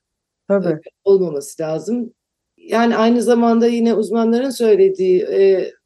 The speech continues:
Speaker 2: tek başına bir yapı değil, etrafıyla birlikte. Çünkü bir okul ya-, yapısı, e, olduğu zaman etrafını da etkiliyor, dokuyu da etkiliyor. Bütün o bütünlük içinde düşünülmesi lazım.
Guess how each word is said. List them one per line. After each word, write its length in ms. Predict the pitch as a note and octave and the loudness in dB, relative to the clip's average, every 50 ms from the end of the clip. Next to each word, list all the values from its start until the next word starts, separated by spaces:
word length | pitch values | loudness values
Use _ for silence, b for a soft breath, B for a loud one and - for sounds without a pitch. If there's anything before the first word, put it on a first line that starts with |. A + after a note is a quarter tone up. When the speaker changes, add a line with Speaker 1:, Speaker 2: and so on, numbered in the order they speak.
| _ _ _ _ | _ _ _ _
Speaker 2:
tek 240 | - A3+ A3 A3 A3 | -2 -2 -2 0 0
başına 340 | A3+ A3 A3 - A3+ A3+ G#3+ | 0 0 0 0 -2 -2 0
bir 60 | A3+ | 2
yapı 380 | A3 A3 A3 A3 A3 A#3+ G#3+ F3+ | 2 2 0 0 -2 -6 -6 -6
değil, 260 | B3 D4 D4 - - | -6 -8 -8 -8 -4
etrafıyla 840 | - G#3+ A3 - - A#3 A3+ A3 A3+ A3+ - C4 A3+ A#3 A3 F3+ | -2 -2 -2 -2 -2 0 0 0 0 -2 -4 -4 0 0 2 2
birlikte. 340 | F#3+ F#3 F3 F3 - G3+ G3 | 0 -2 -2 -2 -2 -2 -2
Çünkü 340 | G3 G#3+ G#3+ G#3+ G#3 G3 - | 0 -2 -4 -4 -4 -4 -2
bir 120 | G#3+ G#3 | -2 0
okul 360 | F#3+ G3+ G#3 - - A3+ G#3+ G3+ | 0 0 -2 -4 -4 -2 2 4
ya-, 180 | G#3+ - - | 4 4 4
yapısı, 680 | - G3 G3 F#3+ G3 E3+ - - F#3 G3 G3 F#3+ F#3+ b b b b b b _ _ _ | 2 2 2 0 -2 -8 -14 -4 0 0 0 0 -2 b b b b b b _ _ _
e, 160 | - F#3 F#3 | -6 -4 -4
olduğu 420 | B2 - F#3+ G3+ G#3 E3+ A#3 A#3 | -2 0 0 0 0 0 -2 -2
zaman 280 | G3+ G3 G3+ G3+ G#3 G#3 | -2 0 0 0 0 0
etrafını 640 | G3 G3+ G3+ - G#3+ G3+ G3+ G3+ G3+ A3 A3+ A3 A3 | -2 -2 -2 -2 -2 0 0 -2 -2 -2 -2 0 0
da 80 | A3 | 0
etkiliyor, 580 | - D3+ E3+ - - - F#3 E3 F#3 F#3 F#3 F#3+ | 0 0 -4 -8 -10 -10 -4 0 0 0 2 2
dokuyu 400 | F#3+ F#3+ F#3+ - A3 G#3+ G#3 G#3 | 0 -2 0 -2 -2 -2 0 0
da 60 | G3+ | 0
etkiliyor. 680 | F#3+ D#3+ D#3+ - - - - C#3+ E3 E3+ F3+ G3 A3 A3+ A3+ - _ _ _ _ _ _ _ | 0 0 -4 -8 -14 -18 -12 -6 -4 -2 -2 -2 -2 -4 -8 -12 _ _ _ _ _ _ _
Bütün 280 | G#3 G3+ - - B3 A#3 | -10 -10 -6 -4 -2 -2
o 340 | A3+ A3 G#3+ G#3+ A3+ - _ _ _ _ - | 0 0 0 -2 -2 -8 _ _ _ _ -8
bütünlük 520 | G3 F#3+ - A3+ A#3 A3+ A#3 B3+ B3 - | -8 -8 -4 -2 0 0 0 0 -2 -6
içinde 520 | A#3+ A3+ - - G#3+ F#3+ F3+ F3+ F3 E3 E3 | -8 -8 -4 -2 -2 -2 0 -2 -4 -4 -4
düşünülmesi 760 | F3+ F3+ - F3+ F3 E3+ E3 E3 E3 E3 D#3+ - - - | -8 -10 -8 -8 -8 -8 -6 -6 -8 -8 -10 -10 -12 -8
lazım. 520 | D#3 D#3+ D#3 D#3 D3+ C3+ - C#3 D#3 C#3+ | -6 -6 -6 -6 -8 -10 -12 -14 -16 -16